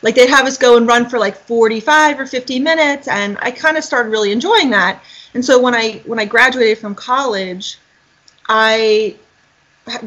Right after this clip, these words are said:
took a job in a s-, in a, in a place I had never been, and, uh, I didn't know anybody, so I decided I was gonna, like, train to run a marathon.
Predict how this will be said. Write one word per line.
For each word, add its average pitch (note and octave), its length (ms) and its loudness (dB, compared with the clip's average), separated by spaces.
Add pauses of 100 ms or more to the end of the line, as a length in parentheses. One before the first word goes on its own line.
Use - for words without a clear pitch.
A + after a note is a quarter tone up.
(160)
took B3 160 -2
a G#3+ 60 2
job A3 440 4
in G3+ 120 -8
a F#3 220 -10 (140)
s-, - 340 -12 (200)
in A3+ 120 -2
a, G3+ 260 -4
in A3 100 -2
a G#3+ 60 -4
place A#3+ 240 2
I C4+ 60 -4
had A3+ 100 -2
never G#3 300 0
been, G#3+ 500 0
and, F#3+ 500 -6
uh, F#3 200 -2
I B3 80 2
didn't D4 160 2
know A#3+ 180 4
anybody, A#3 540 0
so A3+ 120 -6
I G#3 80 0
decided A#3 360 0
I A3 80 2
was G#3 160 -4
gonna, G#3 280 -6
like, G3 360 -8 (1500)
train A3 320 -2
to B3+ 120 -4
run A#3 200 2
a - 20 0
marathon. C#4 640 0